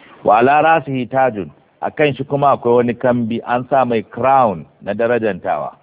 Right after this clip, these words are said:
Ga wannan alharini, ga wannan, sannan kuma a kan shi kuma, ga kuma an sa masa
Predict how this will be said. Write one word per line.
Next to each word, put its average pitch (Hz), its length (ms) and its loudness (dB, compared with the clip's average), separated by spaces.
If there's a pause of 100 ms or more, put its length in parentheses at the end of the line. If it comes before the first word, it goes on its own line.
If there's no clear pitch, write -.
(380)
Ga 95 240 2
wannan 127 320 2
alharini, 107 800 0
ga 95 160 0
wannan, 120 400 0 (320)
sannan 104 240 -4
kuma 120 240 0
a 107 80 0
kan 123 260 0
shi 110 140 -12
kuma, 117 400 -2 (320)
ga 87 160 -4
kuma 110 320 -2
an - 80 -8
sa 113 160 2
masa 101 400 0